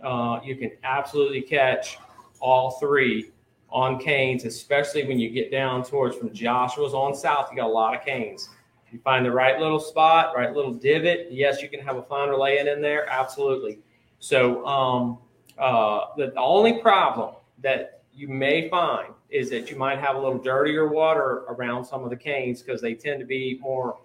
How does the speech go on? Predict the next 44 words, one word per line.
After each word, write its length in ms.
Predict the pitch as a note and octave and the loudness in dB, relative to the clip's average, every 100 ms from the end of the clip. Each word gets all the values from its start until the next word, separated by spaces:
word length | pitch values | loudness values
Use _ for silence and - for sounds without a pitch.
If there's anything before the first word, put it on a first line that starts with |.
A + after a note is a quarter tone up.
| _ | _
facing 320 | D3 C#3 - B2 | -2 -2 -2 -8
the 120 | - | -6
open 340 | C3+ C#3 B2 B2 | -4 -4 -4 -4
Gulf. 400 | B2+ A#2 - - _ _ _ _ | -2 -4 -6 -16 _ _ _ _
So 180 | - A2+ | -8 -6
weather, 720 | A2+ B2+ C#3 D3+ C3+ B2 B2+ | -2 2 4 4 0 -4 -4
I 260 | C3+ D3+ F3+ | -2 -2 0
think 220 | F3+ E3 | 0 0
they're 100 | D3+ | 0
weather 280 | C#3 C#3+ C#3 | 2 2 0
dependent. 540 | B2 - C3 C3 B2+ | -4 -4 -2 -2 -2
If 120 | B2 B2 | -4 -6
you 120 | A#2+ | -2
had 440 | C3+ C3+ B2+ - | 0 0 -2 -10
several 300 | - D3+ D#3+ | -4 -2 0
days 220 | E3 D#3+ - | 0 0 2
of 60 | |
<clears throat> 160 | C4 G#3 | 4 6
calm 280 | D#3 E3+ E3 | 6 4 4
weather 280 | D#3 D#3+ | 2 2
going 300 | D3 D3 D3 | 2 0 2
into 440 | C#3 D3+ - F#3 G3 | 0 -2 -2 0 0
it, 120 | G3 - _ _ _ _ | -2 -8 _ _ _ _
you 160 | C#3 D3 | -6 0
may 240 | D#3 D#3+ | 2 2
find 300 | E3 D#3 C#3+ | 0 -2 -2
fish 260 | D#3 D3 D3 | 0 0 0
right 300 | C3+ C3 - D3+ | -2 -2 -4 -2
pushed 240 | C3+ - | -2 -2
up 140 | C3 | -6
against 280 | B2 C3 A#2+ | -4 -6 -6
the 60 | - | -10
canes, 400 | C#3 B2+ B2+ B2 | -6 -4 -4 -4
and 140 | A#2 | -4
they're, 200 | A#2+ A2 | -4 -4
uh, 80 | - - _ _ - | -8 -12 _ _ -8
clean 180 | C#3+ E3 | -4 -2
enough 320 | E3+ F3 E3+ | 0 -2 0
water, 500 | E3+ F3 F3+ F3 - | 4 6 4 0 -6
you, 140 | C#3 - - - - - C#3+ | -20 -20 -20 -18 -18 -20 -8
you 160 | D3 | -8
can 160 | C#3 G#2+ | -8 -14
smoke 360 | - B2+ B2 - | -12 -6 -6 -6
'em. 100 | - | -14